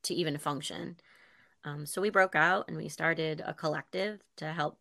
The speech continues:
mentor other people within that educational paradigm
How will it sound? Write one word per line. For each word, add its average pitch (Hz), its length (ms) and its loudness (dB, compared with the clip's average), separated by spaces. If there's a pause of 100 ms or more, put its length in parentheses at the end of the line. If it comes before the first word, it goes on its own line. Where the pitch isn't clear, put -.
mentor 151 460 0
other 165 240 4
people 165 540 -2
within 151 440 -4
that 160 360 -2
educational 147 680 -6
paradigm 151 760 -8